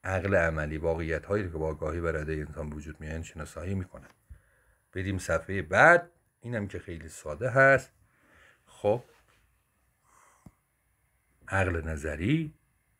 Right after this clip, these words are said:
عقل عملی، قانون علیت در فلسفه با این شناخته می‌شود: عقل نظری، علوم انسانی، علوم اجتماعی، عقل عملی. دو مورد از نتایج تعامل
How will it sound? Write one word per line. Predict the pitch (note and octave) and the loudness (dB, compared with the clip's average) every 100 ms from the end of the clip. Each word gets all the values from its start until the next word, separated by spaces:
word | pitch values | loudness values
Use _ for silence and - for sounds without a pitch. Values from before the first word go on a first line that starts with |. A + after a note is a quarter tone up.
| _ _ _ _ _ _ _ _ _ - | _ _ _ _ _ _ _ _ _ 0
عقل | F#2+ A2 | 2 4
عملی، | A#2 F#2 D#2 - - - _ | 2 0 -6 -8 -12 -20 _
قانون | G#2+ A2 C#3 | 4 6 6
علیت | D#3+ A2 F#2+ F#2 - | 6 4 2 0 0
در | F2+ | -6
فلسفه | - F2 F#2+ G2+ | -2 -4 -4 -2
با | G#2 | 0
این | E2+ D3+ E3 | 0 0 -2
شناخته | C3 - C#3 D3 | -2 -4 -2 -2
می‌شود: | C3+ B2+ A#2 | 0 4 6
عقل | F#2+ F2 | 6 2
نظری، | D2 C#2+ D#2+ C3+ D#3+ | -4 -6 -2 -2 -2
علوم | A2 A2 | -2 -2
انسانی، | C#3+ A#2+ B2 | -2 -2 -2
علوم | B2+ B2 | 0 -2
اجتماعی، | A#2+ - A#2 B2 | -4 -4 -2 -2
عقل | - F2 F2 | -2 -2 -2
عملی. | G2 - D2+ C#2 - _ _ - - - - - _ | -4 -6 -10 -10 -14 _ _ -20 -20 -20 -20 -20 _
دو | D#3+ | 4
مورد | D#3+ C3+ C3 | 6 8 6
از | A#2 | 6
نتایج | A2 G2+ G2 A2 C3+ | 4 2 2 2 0
تعامل | G#2 F#2 F2+ F2+ A2+ A#2+ A#2+ | 2 2 2 0 0 2 2